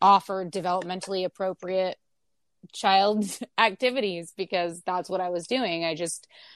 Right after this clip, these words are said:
didn't offer children anything that wasn't exactly on, on par with what they should for, by their brain development. Like, if you actually study the neurological brain development of children,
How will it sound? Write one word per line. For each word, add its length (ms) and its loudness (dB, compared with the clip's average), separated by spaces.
didn't 360 4
offer 380 4
children 440 -2
anything 360 -4
that 140 -6
wasn't 400 0
exactly 600 4
on, 240 0
on 240 4
par 340 4
with 200 2
what 160 -2
they 120 2
should 280 0
for, 140 2
by 220 8
their 160 8
brain 300 2
development. 440 4
Like, 80 -12
if 80 -8
you 60 0
actually 240 -4
study 400 -2
the 120 -6
neurological 1000 -2
brain 360 -4
development 460 -2
of 80 -16
children, 360 -8